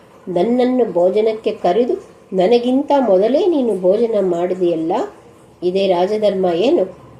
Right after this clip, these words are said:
ನೀನು ಭೋಜನ ಮಾಡಿ ಬ್ರಾಹ್ಮಣರಿಗೆ ಅವಮಾನ ಮಾಡಿರುವೆ. ನೀನು ಸನ್ಮಾರ್ಗದಲ್ಲಿ ನಡೆದುಕೊಳ್ಳದೆ ದುರ್ಮಾರ್ಗಿಯಾಗಿರುವೆ, ಶಾಸ್ತ್ರ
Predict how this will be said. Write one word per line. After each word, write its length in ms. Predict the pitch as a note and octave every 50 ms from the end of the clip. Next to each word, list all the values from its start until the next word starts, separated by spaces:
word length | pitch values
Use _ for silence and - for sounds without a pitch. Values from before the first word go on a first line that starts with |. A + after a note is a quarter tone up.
| - - - G3
ನೀನು 260 | F3+ F3+ F3 E3+ E3+
ಭೋಜನ 580 | E3 E3 E3+ E3 F#3 G3 G#3 G#3+ G#3 G3 F#3
ಮಾಡಿ 220 | F#3 F3 F3+ G3+ A#3
ಬ್ರಾಹ್ಮಣರಿಗೆ 880 | C4 A#3+ F#3+ F3 F3 F#3 G3+ A3+ B3 A#3+ - A3 G#3 G3+ A#3 A3+ A#3 - - -
ಅವಮಾನ 440 | F3+ F#3 G#3+ A3 A3+ A3 G#3+ G3+ G3 F#3+ F#3
ಮಾಡಿರುವೆ. 460 | F3+ E3+ E3 E3+ E3+ E3 E3 D3+ - - - - - - - - - _ - -
ನೀನು 260 | F#3 F3+ F#3 F#3 F3 E3+ - - - - - - -
ಸನ್ಮಾರ್ಗದಲ್ಲಿ 1080 | - F3 F#3 G3+ G#3 G3+ F#3+ F#3 F#3+ A3+ B3+ C4+ G3+ F#3+ A3 G3+ F#3+ G3+ G3 F#3+ F#3
ನಡೆದುಕೊಳ್ಳದೆ 960 | F3+ F3 E3+ F3 G3 G3 G#3+ G#3+ G#3+ - F#3+ F3+ F#3+ G3 G3+ G#3+ A#3 A#3 G3 F3
ದುರ್ಮಾರ್ಗಿಯಾಗಿರುವೆ, 1120 | F3 E3+ F3 F#3 G#3+ A#3 A#3+ A#3+ A#3+ G#3+ A3 A#3 A3+ A3 G#3+ G#3 G#3 G3 F#3 F3 F3+ F3 - - - - - - - - - - - - - -
ಶಾಸ್ತ್ರ 640 | - G3 F3 G3 G3+ G3+ - - - - - -